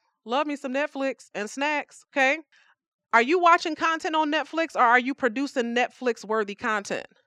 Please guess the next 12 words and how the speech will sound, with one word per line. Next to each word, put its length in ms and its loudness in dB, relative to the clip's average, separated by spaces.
There's 180 0
a 60 -8
difference. 580 -6
Are 80 4
you 140 -2
consuming 560 -6
it? 100 -4
Are 80 0
you 180 -6
producing 540 -8
it? 120 -16
Communism, 760 -2